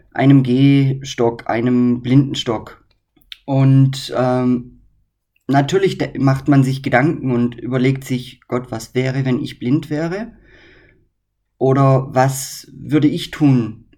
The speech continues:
Und was völlig okay ist, ist diese Gedanken zu haben.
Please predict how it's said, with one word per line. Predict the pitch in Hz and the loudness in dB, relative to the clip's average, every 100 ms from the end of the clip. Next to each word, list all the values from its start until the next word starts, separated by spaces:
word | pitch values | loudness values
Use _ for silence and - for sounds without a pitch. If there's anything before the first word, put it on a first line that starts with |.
| _ | _
Und | - 127 127 131 123 - - - - _ _ | -4 -2 0 0 -2 -8 -16 -16 -18 _ _
was | - 131 131 135 - - _ _ _ _ - | -2 0 0 -2 -12 -16 _ _ _ _ -20
völlig | - 156 165 147 | -4 2 2 2
okay | 131 131 156 160 | -4 -2 2 2
ist, | 135 131 | 2 -2
ist | 110 127 | -8 -6
diese | 117 120 | -2 -2
Gedanken | 117 123 139 127 | 2 2 0 -2
zu | 123 135 113 | -8 -8 -8
haben. | 104 104 | -10 -12